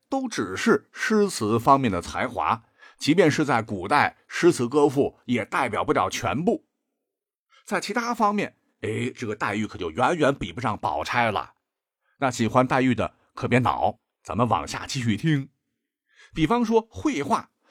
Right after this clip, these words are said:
宝钗相当专业。像贾母让惜春把大观园画下来，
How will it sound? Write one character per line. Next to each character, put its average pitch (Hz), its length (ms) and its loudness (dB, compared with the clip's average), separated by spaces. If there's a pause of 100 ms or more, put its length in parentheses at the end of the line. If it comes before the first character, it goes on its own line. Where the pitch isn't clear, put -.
(160)
宝 113 200 2
钗 151 340 0
相 175 460 2
当 123 260 4
专 110 240 0
业。 98 180 -4 (960)
像 180 200 -2
贾 151 200 0
母 123 360 -2
让 156 180 -2
惜 220 220 -4
春 208 320 0 (180)
把 113 100 2
大 131 220 -4
观 190 180 4
园 131 160 4
画 156 320 0
下 110 120 -6
来， 78 320 -4